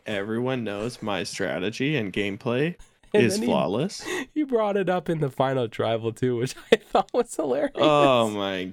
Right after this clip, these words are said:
Speaker 1: gosh. He's like, "Guys, remember, I made a fake idol. No one fell for it.
Speaker 2: <laughs>
Speaker 1: And thanks for coming to my ted Talk."
Speaker 2: Yeah, that was funny.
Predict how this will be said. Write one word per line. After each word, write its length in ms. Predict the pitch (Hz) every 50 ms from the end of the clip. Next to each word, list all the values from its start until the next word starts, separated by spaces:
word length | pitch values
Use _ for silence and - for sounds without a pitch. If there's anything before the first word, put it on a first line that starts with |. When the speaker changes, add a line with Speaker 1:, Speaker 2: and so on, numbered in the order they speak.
| - -
Speaker 1:
gosh. 520 | - 127 113 110 107 107 107 110 113 - -
He's 140 | 127 120
like, 200 | 127 123 120 - _
"Guys, 400 | - 117 110 104 95 104 - -
remember, 680 | 107 101 98 98 92 90 92 92 110 139 196 240 208 - _ _ _
I 220 | 165 165 98 101
made 280 | 101 104 101 98 98 -
a 80 | 80 -
fake 440 | - - - - 101 98 113 -
idol. 480 | 113 92 95 95 95 101 120 170 208 202 _ _ _ - -
No 300 | - 110 107 110 113 120 139
one 220 | 160 180 202 220
fell 260 | 220 - 120 107 98
for 280 | - - 110 90 87 104
it. 100 | 139 220 - _ - - _ _ _ _
Speaker 2:
<laughs> 360 | - - - - _ _ -
Speaker 1:
And 1080 | - - 110 110 113 117 117 117 117 120 120 117 117 120 120 120 120 120 117 117 117 - - - - - - - _ _ _ _ _ _ _ _ _ _ _ _ -
thanks 200 | 117 113 110 -
for 80 | -
coming 200 | 120 - 127 127
to 40 | 135
my 100 | 139 131
ted 200 | 131 - 180 202
Talk." 360 | - - 117 87 - - - - - - _ - - - - - _ _ _ _ _ _ _ _ _ _ _ _ - - _ - - _ _ _ _ -
Speaker 2:
Yeah, 100 | 113 - -
that 100 | - -
was 80 | - -
funny. 240 | - - - 131